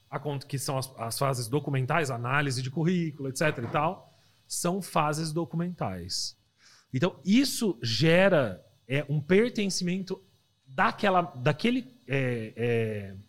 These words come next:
integrante àquela marca. E eu acho isso muito, muito legal.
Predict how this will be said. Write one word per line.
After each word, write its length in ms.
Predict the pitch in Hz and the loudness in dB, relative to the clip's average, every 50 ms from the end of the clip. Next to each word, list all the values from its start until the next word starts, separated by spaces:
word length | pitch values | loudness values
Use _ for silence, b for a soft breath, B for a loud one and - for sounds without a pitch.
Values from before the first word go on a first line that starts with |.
| _ _ _ _ b b b b | _ _ _ _ b b b b
integrante 800 | 117 127 139 135 143 135 120 127 127 139 170 175 156 - - - - | -6 -4 -2 0 0 0 0 0 0 0 0 -2 -4 -6 -10 -12 -8
àquela 500 | - 139 165 190 185 - - 165 156 147 | -2 0 2 2 2 4 4 6 6 6
marca. 440 | 139 123 117 113 107 107 110 - - - | 6 6 4 2 0 -2 -4 -8 -6 -2
E 60 | 123 | 0
eu 80 | 131 131 | 2 2
acho 140 | 131 - - | 0 -2 -2
isso 100 | - 135 | -2 0
muito, 460 | 131 135 143 151 156 160 156 151 156 | 2 4 4 6 6 6 4 2 0
muito 260 | 143 139 135 131 131 | 2 0 0 0 0
legal. 380 | 131 120 101 98 90 87 90 | -2 -2 -2 -4 -6 -8 -10